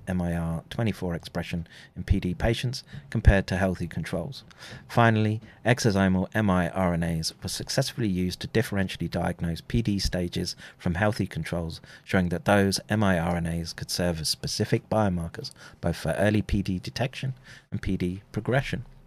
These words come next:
Exosomes and sars cov two infection. Exosomes play a critical role in viral infections. Exosomes and viruses share structural and physiochemical pro-, features such as size, shape, biochemical composition,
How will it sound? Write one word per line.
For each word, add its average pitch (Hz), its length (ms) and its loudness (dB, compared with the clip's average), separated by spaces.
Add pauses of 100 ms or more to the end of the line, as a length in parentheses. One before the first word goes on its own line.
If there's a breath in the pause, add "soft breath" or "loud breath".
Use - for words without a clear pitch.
(1080 loud breath)
Exosomes 90 540 -2
and 98 100 -2
sars 101 280 0
cov 127 240 0
two 160 80 4
infection. 131 560 0 (800 loud breath)
Exosomes 95 500 0
play 101 200 4
a - 20 4
critical 110 400 0
role 101 260 6
in 98 100 -2
viral 92 400 2
infections. - 680 -6 (100)
Exosomes 98 540 2
and 92 120 0
viruses 98 480 2
share 85 160 -4
structural 104 560 -2 (280 loud breath)
and - 80 -4
physiochemical 98 720 0
pro-, - 180 4
features - 560 -4 (260 loud breath)
such - 220 -6
as - 120 -4
size, 107 480 4 (200 loud breath)
shape, 98 380 0 (300 loud breath)
biochemical 85 560 0
composition, 113 640 -2